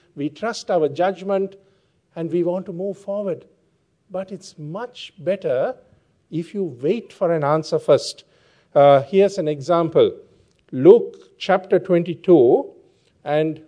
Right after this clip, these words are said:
verse forty-nine. Here, the Lord Jesus was in the garden, and, uh, this arresting party is coming to arrest the Lord.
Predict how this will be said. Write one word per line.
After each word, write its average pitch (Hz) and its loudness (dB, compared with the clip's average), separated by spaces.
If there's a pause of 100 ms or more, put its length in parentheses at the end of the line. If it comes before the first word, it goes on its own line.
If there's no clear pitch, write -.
verse 151 2 (100)
forty-nine. 165 -4 (840)
Here, 233 4 (280)
the 147 2
Lord 147 0
Jesus 214 -10
was 170 -4
in 196 -4
the 180 -8
garden, 139 -6 (600)
and, 175 -4 (560)
uh, 127 0 (160)
this 165 -4
arresting 196 -6
party 190 -6
is 165 -6
coming 160 -10
to 160 -8
arrest 143 -4
the 160 -6
Lord. 131 0